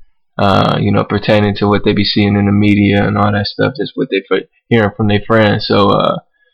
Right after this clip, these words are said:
you know, it's a, it's, it's a different rap than what, you know, my parents and everybody,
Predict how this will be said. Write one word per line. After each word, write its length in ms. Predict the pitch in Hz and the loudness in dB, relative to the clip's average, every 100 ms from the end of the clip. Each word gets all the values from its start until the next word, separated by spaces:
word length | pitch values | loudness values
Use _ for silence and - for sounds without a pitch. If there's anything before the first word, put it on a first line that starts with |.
| _ _ - | _ _ 0
you 100 | 123 | 2
know, 120 | 131 | 2
it's 160 | 127 127 | 2 2
a, 360 | 120 117 117 113 | 4 4 4 0
it's, 340 | - - - | -6 -8 -8
it's 200 | 127 123 | -8 -6
a 60 | - 156 _ _ - - - | -8 -10 _ _ -16 -6 -2
different 360 | 143 123 113 | -2 0 0
rap 260 | 131 117 - | 2 2 0
than 140 | 110 107 | -2 0
what, 240 | 110 107 - | 2 0 -2
you 120 | 110 | -4
know, 100 | 107 | 0
my 220 | 107 113 - | 0 0 0
parents 400 | 110 110 113 117 | 0 0 -2 -4
and 200 | 117 120 | -4 -2
everybody, 600 | 123 123 113 123 127 | -2 -2 -2 -2 -4